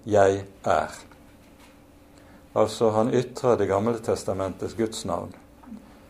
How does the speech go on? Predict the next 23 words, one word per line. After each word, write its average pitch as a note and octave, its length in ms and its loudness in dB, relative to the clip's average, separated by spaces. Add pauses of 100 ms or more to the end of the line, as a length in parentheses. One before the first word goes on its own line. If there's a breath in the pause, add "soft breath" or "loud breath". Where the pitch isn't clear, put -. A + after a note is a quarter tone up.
(240 loud breath)
Og A#2 80 -10
kanskje C3+ 340 0
det D#3+ 120 4
er - 80 -6
sånn F#2+ 260 -2 (1300 loud breath)
at A2 140 0
disse A#2 400 4 (680)
i A2 140 2
et G#2+ 180 0
glimt G2 600 0 (160)
får - 180 -4
se A#2 220 2 (320)
hvem F#2+ 480 2
de E2+ 160 -6
virkelig F#2+ 480 -4
har F2 100 -4
med F2 300 -4
å D#2+ 80 -8
gjøre. E2 340 -6 (1160 loud breath)
Og A2 120 -6
da A#2 80 6
sier G#2+ 320 2
Skriften, A2 520 -6